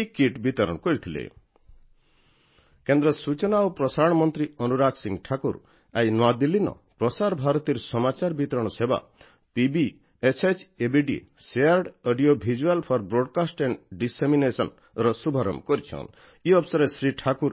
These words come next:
ଆକାଶବାଣୀ ଆଉ ଡିଡି ନ୍ୟୁଜ୍ର ଉନ୍ନୀତ ୱେବସାଇଟ୍ର ଉନ୍ମୋଚନ କରିଥିଲେ।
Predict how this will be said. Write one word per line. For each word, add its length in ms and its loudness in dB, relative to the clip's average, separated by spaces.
ଆକାଶବାଣୀ 640 -2
ଆଉ 200 0
ଡିଡି 320 2
ନ୍ୟୁଜ୍ର 360 2
ଉନ୍ନୀତ 420 8
ୱେବସାଇଟ୍ର 640 0
ଉନ୍ମୋଚନ 480 0
କରିଥିଲେ। 420 -4